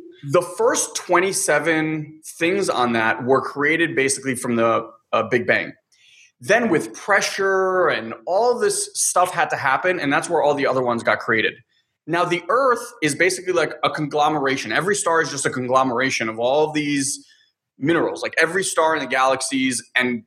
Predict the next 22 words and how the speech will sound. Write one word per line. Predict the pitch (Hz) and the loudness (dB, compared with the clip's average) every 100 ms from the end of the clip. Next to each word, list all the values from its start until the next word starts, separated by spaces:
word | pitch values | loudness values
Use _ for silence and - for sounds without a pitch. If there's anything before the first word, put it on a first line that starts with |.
| _ | _
universes | 123 147 117 117 - 113 110 | 0 2 2 0 0 -4 -4
is | 110 120 | -4 -2
made | 123 | 2
out | 117 110 | 4 2
of | 113 | 0
these | 110 - | -2 -2
things. | 107 - | -2 -2
So, | 156 | 0
like, | 175 - - - _ _ _ _ _ _ _ _ _ _ _ _ - | 2 0 -6 -20 _ _ _ _ _ _ _ _ _ _ _ _ -6
if | 139 | -4
you | 170 | -2
just | 254 - | -2 0
stop | 143 143 | 0 0
and | 151 135 | -2 -2
think | 135 | -2
for | 131 147 | 0 0
a | |
second, | 160 156 175 170 | 2 0 -2 0
like, | 131 - - - _ _ - | -2 -2 -12 -20 _ _ -6
we're | 143 247 240 | 0 0 2
on | 220 208 | 0 0
this | 160 - - | 0 -2 -4